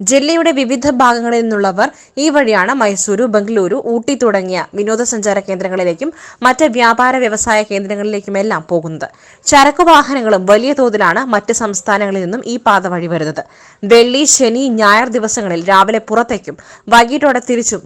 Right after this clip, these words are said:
വൻ തിരക്കാണ്. സ്കൂളുകളിലെ വാഹനങ്ങളും മറ്റു യാത്രാ വാഹനങ്ങളും ടാക്സി വാഹനങ്ങളും റോഡിലേക്ക് ഇറങ്ങുമ്പോഴേക്കും തിരക്ക്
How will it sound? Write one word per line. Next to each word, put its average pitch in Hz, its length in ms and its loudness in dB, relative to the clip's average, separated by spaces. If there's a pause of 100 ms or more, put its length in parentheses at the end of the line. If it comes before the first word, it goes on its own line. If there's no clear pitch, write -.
(120)
വൻ 220 140 4 (120)
തിരക്കാണ്. 170 440 -4 (360)
സ്കൂളുകളിലെ 302 540 4 (120)
വാഹനങ്ങളും 226 640 2
മറ്റു 208 240 -4 (400)
യാത്രാ 208 380 4
വാഹനങ്ങളും 202 460 -2 (100)
ടാക്സി 220 400 0
വാഹനങ്ങളും 185 440 -2 (360)
റോഡിലേക്ക് 262 460 4
ഇറങ്ങുമ്പോഴേക്കും 220 720 0 (160)
തിരക്ക് 208 340 2